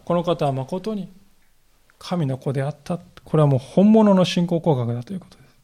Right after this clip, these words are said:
それはイスラエル人でもない、違法人のローマ人のですね、百人隊長の唇がですね、「この方は誠に神の子であった」と言ったんですよね。皮肉ですね、皆さん。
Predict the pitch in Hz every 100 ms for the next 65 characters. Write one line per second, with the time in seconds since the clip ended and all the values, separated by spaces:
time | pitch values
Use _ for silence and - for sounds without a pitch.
0 | _ _ _ _ _ _ _ _ _ _
1 | _ _ _ - 202 175 175 247 269 269
2 | 220 226 185 160 170 165 131 - 170 175
3 | 247 233 220 175 156 196 240 233 196 165
4 | 143 139 160 175 143 - - 160 190 190
5 | 185 190 156 139 127 - 175 170 151 135
6 | 127 156 143 - - - 175 196 190 185
7 | 156 156 165 254 262 233 226 - 208 180
8 | 160 - 143 139 135 135 147 139 131 -
9 | 143 117 113 - _ _ _ _ _ _
10 | _ _ _ _ _ _ _ - 147 165
11 | 190 214 226 - 220 226 214 208 190